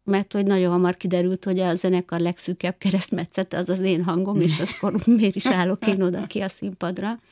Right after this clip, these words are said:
Speaker 2: Ezt a
Speaker 1: De
Speaker 2: többiek nem kérdezték tőled, hogy ezt te nem akarsz inkább zongorázni, hogyha úgy érzed?
Speaker 1: Hát az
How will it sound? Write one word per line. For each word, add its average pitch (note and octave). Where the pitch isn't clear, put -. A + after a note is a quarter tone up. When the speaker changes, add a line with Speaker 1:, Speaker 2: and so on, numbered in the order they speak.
Speaker 2:
Ezt D3
a D#3
Speaker 1:
De D#3+
Speaker 2:
többiek D3+
nem C#3+
kérdezték C#3+
tőled, G3
hogy C#3+
ezt D3
te C#3+
nem C#3
akarsz C#3+
inkább C#3
zongorázni, C#3
hogyha C#3
úgy C3+
érzed? C#3+
Speaker 1:
Hát G#3+
az G#3+